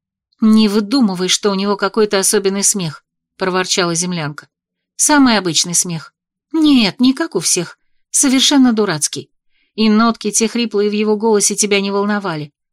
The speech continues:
Не вызывали тепло, а раздражали». Оля вздохнула и уткнулась лицом в подушку. «Это всё иномирное вино. Я вообще не хочу о нём думать», пробормотала она. «Мне он не нравится.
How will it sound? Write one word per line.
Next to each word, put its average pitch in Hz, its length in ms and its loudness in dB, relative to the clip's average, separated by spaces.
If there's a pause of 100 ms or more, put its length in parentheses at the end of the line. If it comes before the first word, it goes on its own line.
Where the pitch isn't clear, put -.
(160)
Не 277 240 6
вызывали 285 520 0
тепло, 277 520 -2
а 214 120 -2
раздражали». 202 760 -4 (960)
Оля 220 260 2
вздохнула 220 600 0
и 180 80 0
уткнулась 214 540 0
лицом 185 320 -2
в - 120 -14
подушку. 180 520 -10 (800)
«Это 208 300 -2
всё 208 320 0
иномирное 190 640 -4
вино. 180 360 -6 (680)
Я 233 260 2
вообще 233 460 0
не 170 120 -4
хочу 208 400 0
о 196 100 2
нём 175 260 -4
думать», 151 440 -6 (380)
пробормотала 180 720 -4
она. 156 300 -10 (580)
«Мне 208 420 4
он 175 240 0
не 240 120 4
нравится. 165 640 -2